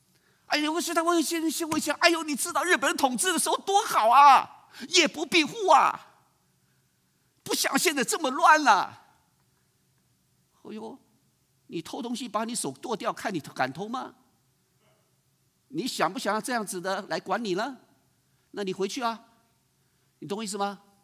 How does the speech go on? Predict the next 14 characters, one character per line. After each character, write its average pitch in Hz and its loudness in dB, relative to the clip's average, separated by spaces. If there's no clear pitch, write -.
亲 - -6
爱 302 -4
的 - -6
弟 - -6
兄 339 4
姊 285 -2
妹， 294 0
你 247 -4
可 320 -2
以 311 -2
看 294 2
见， 247 -4
所 277 -2
以 262 2